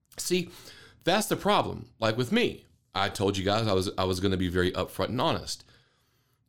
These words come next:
I, I was a, I was, I had a, I didn't have, I don't remember much about my childhood. Um, I remember I, at seven years old, or it's not seven years old, but in seventh grade, I wanted to commit suicide. And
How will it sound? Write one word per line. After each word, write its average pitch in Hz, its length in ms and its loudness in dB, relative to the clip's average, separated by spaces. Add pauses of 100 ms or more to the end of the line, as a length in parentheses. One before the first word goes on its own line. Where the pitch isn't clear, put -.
I, 95 560 2 (260)
I 98 140 0
was 95 280 0
a, 90 280 2 (120)
I 92 100 2
was, 92 420 -2 (260)
I 90 80 -2
had 95 160 2
a, 87 200 -2
I 95 120 0
didn't 95 460 -4
have, 101 500 0 (600)
I 104 80 2
don't 120 140 4
remember 151 260 4
much 120 200 4
about 113 120 4
my 95 120 2
childhood. 87 640 0 (760)
Um, 90 400 0
I 92 80 0
remember 95 540 2
I, 90 220 2
at - 280 -4
seven 107 340 2
years 92 200 2
old, 107 520 2
or 90 120 -2
it's 80 120 -6
not 71 120 -6
seven 85 180 -4
years 82 140 -4
old, 95 140 0
but 90 100 -4
in 82 60 -4
seventh 90 300 -2
grade, 120 240 2
I 92 40 2
wanted 90 200 0
to 90 80 -8
commit 85 200 -4
suicide. 55 640 -2 (1200)
And 98 720 0